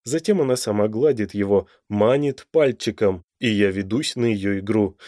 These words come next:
Но призрачная дымка фантазии мигом рассеялась, когда Полина зло посмотрела на меня. «Что значит «в моём распоряжении», незнакомец? У меня ещё и часы будут исключительно для тебя?» Возмущение Полины лилось через край.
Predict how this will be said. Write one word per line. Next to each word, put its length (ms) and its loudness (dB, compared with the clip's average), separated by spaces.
Но 180 2
призрачная 760 0
дымка 420 0
фантазии 640 0
мигом 440 0
рассеялась, 680 0
когда 300 -2
Полина 680 0
зло 300 0
посмотрела 680 -2
на 140 -2
меня. 440 -4
«Что 240 -2
значит 400 2
«в 20 2
моём 280 4
распоряжении», 680 2
незнакомец? 680 0
У 80 0
меня 180 4
ещё 200 0
и 80 -4
часы 320 0
будут 340 0
исключительно 720 0
для 160 -8
тебя?» 380 -2
Возмущение 760 2
Полины 640 2
лилось 460 2
через 320 -2
край. 380 2